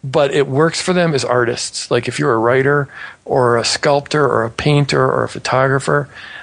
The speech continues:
then you can take these principles and use it to get your work,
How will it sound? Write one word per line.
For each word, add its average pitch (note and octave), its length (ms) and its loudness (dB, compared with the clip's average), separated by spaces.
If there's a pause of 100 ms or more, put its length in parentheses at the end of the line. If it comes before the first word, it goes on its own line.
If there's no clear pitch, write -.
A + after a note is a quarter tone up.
then C3+ 280 4
you D#3+ 120 4
can F#3 120 0
take D#3 260 -2
these C#3 140 2
principles A2+ 640 0
and A#2 260 4
use B2 220 2
it B2 80 -4
to - 80 -8
get A#2+ 160 2
your A#2+ 160 2
work, A#2 320 0